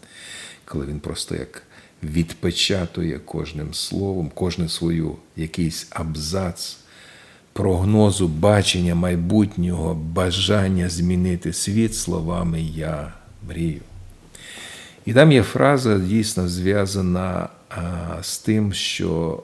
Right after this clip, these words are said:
е, вона в контексті, її не можна виривати з попередніх слів, тому що там іде мова і про віру, і духовність. І вона переходить в завершення, фраза, ось ця,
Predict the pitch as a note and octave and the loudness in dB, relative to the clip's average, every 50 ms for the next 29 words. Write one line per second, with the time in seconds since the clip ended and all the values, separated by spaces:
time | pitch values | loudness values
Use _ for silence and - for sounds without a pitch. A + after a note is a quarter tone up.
0 | - - F2+ F2 E2+ E2+ E2+ D#2+ D#2 D#2+ E2 E2 E2 E2 E2 F2 - - - - | -12 -12 -10 -8 -8 -6 -6 -8 -8 -8 -8 -8 -8 -8 -10 -10 -12 -12 -14 -16
1 | - - - - G2+ - - - - G#2+ A2 G#2 G#2+ A2 G#2 - - A2 G#2+ G#2 | -16 -16 -18 -18 -20 -20 -18 -14 -8 -4 0 2 2 2 0 0 2 2 2 2
2 | G#2 - A2+ F#2 - - - - - E2 E2 F2+ F#2 F#2 G2 G2 G2 G2 G2 G#2 | 2 2 0 0 0 -4 -10 -6 -2 -2 0 0 0 -2 -2 -2 -2 -4 -2 -2
3 | G2 F2 F#2 F#2+ F#2 F#2 F#2 F#2+ G2 F#2+ - F#2+ F2+ - - - - G2 F2+ - | -2 -2 -2 -2 -2 -2 -4 -4 -6 -6 -6 -6 -4 -4 -6 -4 -4 -6 -4 -2
4 | G#2 G2 - C2+ C#3 B2+ A2+ F#2 E2+ E2 - - - - D#2+ D#2+ D#2+ D2 - - | -2 0 0 0 0 0 0 -2 -2 -2 -4 -6 -6 -4 -4 -4 -4 -4 -6 -8
5 | - - - - D2 C#2+ D2 - - - - - E2 E2 E2 E2 D#2 D#2 D#2+ E2 | -14 -16 -14 -12 -10 -10 -10 -10 -10 -10 -8 -8 -6 -4 -4 -4 -4 -4 -6 -4
6 | D#2+ D#2+ D#2+ D2+ D#2 D#2 D#2+ E2 E2 - - D#2+ D#2 D#2+ E2 E2+ D#2+ D#2 D#2 D2+ | -4 -4 -4 -4 -4 -6 -6 -6 -8 -8 -8 -8 -6 -6 -6 -6 -4 -6 -6 -6
7 | C2 D#2+ D#2 - - - B1 B1+ B1+ A#1 G#1 D#2 D2 - - - - _ - - | -6 -8 -10 -8 -4 0 0 0 0 0 -2 -4 -4 -8 -12 -14 -16 _ -20 -20
8 | - - - - - - - - - - - - _ _ _ - F#2+ F#2+ F#2+ F#2+ | -20 -20 -20 -20 -20 -20 -20 -20 -20 -20 -20 -20 _ _ _ -4 -2 0 2 2
9 | F#2 F#2 F2+ F2 E2 G2 F#2 F#2+ F2+ F2 - F#2 F2 F2 - G2 F#2 F2 E2 F2 | 2 2 2 0 0 0 0 0 -2 -2 -4 -6 -6 -4 -4 -4 -2 -2 -2 -2
10 | E2 - - E2 E2+ E2 F2 F#2+ F#2 F#2+ F#2+ F#2 - - - E2+ E2 E2 - - | -4 -4 -8 -8 -6 -4 -4 -4 -4 -4 -4 -6 -6 -6 -6 -6 -6 -6 -6 -4
11 | F2 E2+ F2 F2 E2 - - - - - F2+ F2 E2+ E2 F2 - - - - - | -4 -4 -4 -4 -6 -6 -6 -8 -8 -8 -6 -4 -4 -4 -4 -4 -4 -4 -4 -4
12 | - - - - - - G2+ F2+ E2+ E2+ E2 D2+ C#2 - | -4 -4 -4 -4 -4 -2 -2 -2 -2 -2 -4 -4 -6 -8